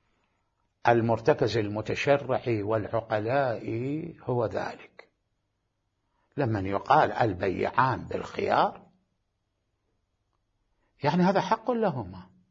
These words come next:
هذا الذي ثابت في ارتكازاتنا، وإنت في ارتكازك هذا أن ثابت، مو أنه فرد شيء مقابل للسقوط. عقلائياً هم كذلك،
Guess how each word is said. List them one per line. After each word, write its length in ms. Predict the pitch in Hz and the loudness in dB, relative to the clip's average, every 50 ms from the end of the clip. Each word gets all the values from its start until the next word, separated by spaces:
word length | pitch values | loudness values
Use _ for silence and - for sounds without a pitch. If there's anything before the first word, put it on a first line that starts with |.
| _ _ _ _ _ _ _ _ _ _ _ _ _ _ _ _ _ _ _ _ - | _ _ _ _ _ _ _ _ _ _ _ _ _ _ _ _ _ _ _ _ -10
هذا 500 | - 131 156 185 208 190 196 185 190 214 | -2 2 4 6 6 6 4 4 4 4
الذي 280 | 214 180 147 123 123 113 | 2 0 0 0 0 0
ثابت 360 | - 151 151 175 190 202 190 | 4 4 4 4 4 2 2
في 80 | - 156 | 2 0
ارتكازاتنا، 720 | 143 - - 117 - 120 113 101 117 160 185 190 - 175 | 0 0 -2 0 2 2 4 6 8 8 8 8 6 4
وإنت 280 | 139 - 185 185 - 190 | 8 8 8 10 10 8
في 180 | 165 156 135 | 8 8 6
ارتكازك 540 | 156 127 - 151 - 170 202 185 175 - - | -2 -4 -4 -4 0 0 0 0 0 -2 -2
هذا 240 | 127 120 113 113 117 | -2 -2 -2 -2 -4
أن 60 | 107 | -6
ثابت، 520 | - - - 71 - - - - - _ _ _ _ _ _ _ _ _ _ _ 123 | -8 -10 -8 -8 -8 -8 -10 -16 -20 _ _ _ _ _ _ _ _ _ _ _ 2
مو 120 | 143 180 | 4 4
أنه 320 | 214 226 214 226 202 214 | 4 4 4 2 2 2
فرد 220 | 190 202 196 180 180 | 2 2 0 0 -2
شيء 260 | - - 185 160 160 | 0 0 0 0 2
مقابل 420 | 170 165 - - 160 160 143 147 | 0 -2 2 4 4 4 4 2
للسقوط. 560 | 139 135 123 - - 135 - - 123 127 - - _ _ _ _ _ _ _ _ _ _ _ _ _ _ _ _ _ _ _ _ _ _ _ 160 | -2 -2 -6 -6 -8 -8 -8 -8 -12 -14 -14 -16 _ _ _ _ _ _ _ _ _ _ _ _ _ _ _ _ _ _ _ _ _ _ _ 12
عقلائياً 680 | 170 180 180 180 170 175 170 165 151 165 175 180 208 | 12 12 12 10 10 10 8 8 8 6 4 4 4
هم 180 | 196 190 214 190 | 4 2 -2 -2
كذلك، 680 | - 185 185 165 170 160 143 127 123 113 - - 135 | -2 -2 0 2 2 0 0 -2 -6 -12 -14 -18 -20